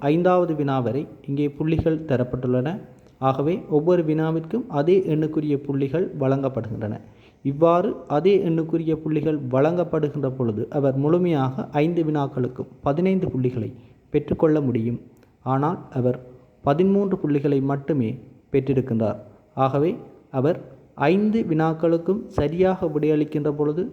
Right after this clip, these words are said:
பெற்றுக்கொள்ளக்கூடிய புள்ளி, அதாவது மொத்த புள்ளி, பரீட்சைக்குரிய மொத்த புள்ளியான பதினைந்து புள்ளிகளில் இருந்து தற்பொழுது அவர் பரீட்சையில் பெற்றுக்கொண்ட புள்ளிகளை நாம் கழிக்க வேண்டும். அவ்வாறு கழிக்கின்ற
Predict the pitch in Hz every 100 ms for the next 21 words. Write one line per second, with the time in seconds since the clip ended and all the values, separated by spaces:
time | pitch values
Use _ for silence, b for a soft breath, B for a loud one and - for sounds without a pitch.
0 | - - 147 165 165 160 160 160 160 160
1 | 165 147 131 120 - - 131 139 139 170
2 | 233 B B B - 156 160 202 190 156
3 | 139 - - 135 135 151 151 143 139 147
4 | 147 180 170 151 143 147 151 170 - 143
5 | 156 180 185 180 147 139 135 139 135 127
6 | 131 131 101 135 - B B B - 147
7 | - 190 190 220 - 147 151 151 151 151
8 | 160 160 160 160 160 160 - 185 170 -
9 | 135 127 127 - - 127 143 - - 151
10 | 156 151 120 110 113 - B B B -
11 | 135 151 143 135 - 151 160 180